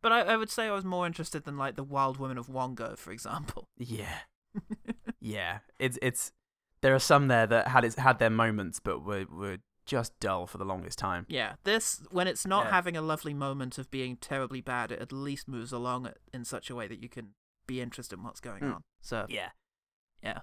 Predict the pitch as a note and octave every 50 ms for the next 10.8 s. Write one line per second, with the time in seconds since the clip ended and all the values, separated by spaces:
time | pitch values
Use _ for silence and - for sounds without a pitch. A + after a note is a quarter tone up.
0 | - - - D#3 D#3+ E3 C#4+ D#4 C#4+ A3+ - - - - - - D#3+ D3+ - A2+
1 | B2+ B2 A#2+ B2 A#2+ B2 B2+ B2 A#2+ A2+ - - G2+ G#2+ A2 G#2 G2+ G#2+ - B2
2 | A2+ A#2 - - B2+ B2 F3+ - - C3 A#2+ - C3+ B2+ A#2 - E3+ - E3+ -
3 | - - - - _ _ _ - - C#3 C#3+ C#3 C3+ C#3+ B2 B2 A#2+ - A#2+ A2+
4 | A2+ - G#2+ G#2+ G#2+ G#2+ - A#2+ - - G#2+ G#2 G#2 - G#2 A2 - - F2+ F2+
5 | G2 - - F#2 F#2+ G#2 - - - A2 A2+ A2+ - A2 G#2+ - - - - -
6 | C#4+ C#4 A#3 G#3+ F3+ E3+ D3 E3+ E3 F3 E3+ E3+ E3 E3 E3 D3 C3+ - C#3+ C#3+
7 | C#3+ C#3 - E3 C#3+ C#3 C#3+ C#3 D3+ D3+ C#3+ C#3 C3 C#3 B2+ A#2+ - C#3 C3 B2
8 | A#2 C3 C3 C#3 C3+ - - B2+ A2+ G2+ - _ _ _ _ _ _ _ _ _
9 | _ - - C#3+ C#3+ D3 D3+ D3+ - G3 G3 A3 D#3 C#3 D3+ D3+ E3 G3+ - -
10 | E3+ F#3+ - - - D4+ C#4+ - - D#4 C4 A3 E3 B2+ G#2+ -